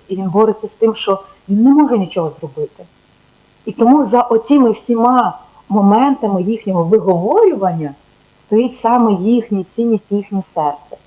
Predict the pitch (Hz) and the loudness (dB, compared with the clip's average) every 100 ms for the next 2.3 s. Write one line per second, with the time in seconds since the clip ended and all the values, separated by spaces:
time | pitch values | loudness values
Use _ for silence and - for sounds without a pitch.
0 | _ - - 175 - 247 233 233 214 175 | _ -20 -8 -8 -2 0 2 2 0 -2
1 | 208 - - 226 170 - - _ - - | -4 -2 -2 -2 -2 -8 -20 _ -20 -20
2 | - 180 | -6 -4